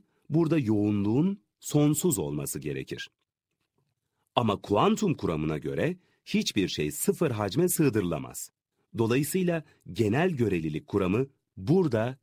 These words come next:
yetersiz kalıyor. Tekilliği açıklayabilmek için hem kuantum kuramını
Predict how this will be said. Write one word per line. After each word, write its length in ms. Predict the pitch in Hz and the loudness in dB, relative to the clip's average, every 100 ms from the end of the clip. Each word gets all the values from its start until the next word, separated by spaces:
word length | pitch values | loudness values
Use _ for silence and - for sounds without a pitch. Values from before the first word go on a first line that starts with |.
| _ _ _ | _ _ _
yetersiz 580 | 101 110 92 78 - 71 | 0 0 0 -2 -4 -8
kalıyor. 480 | - 65 65 62 - _ _ _ _ _ _ _ _ | -8 -10 -10 -12 -18 _ _ _ _ _ _ _ _
Tekilliği 580 | - 123 131 120 123 175 | 0 0 0 0 2 2
açıklayabilmek 800 | 135 - - 147 143 143 190 196 | 2 -2 -2 0 2 2 2 0
için 380 | 170 165 175 - _ _ _ | 0 2 2 -2 _ _ _
hem 280 | 101 160 180 | 2 2 2
kuantum 520 | 98 95 170 202 190 | 0 0 0 -2 -2
kuramını 480 | 180 151 127 139 | -2 0 0 0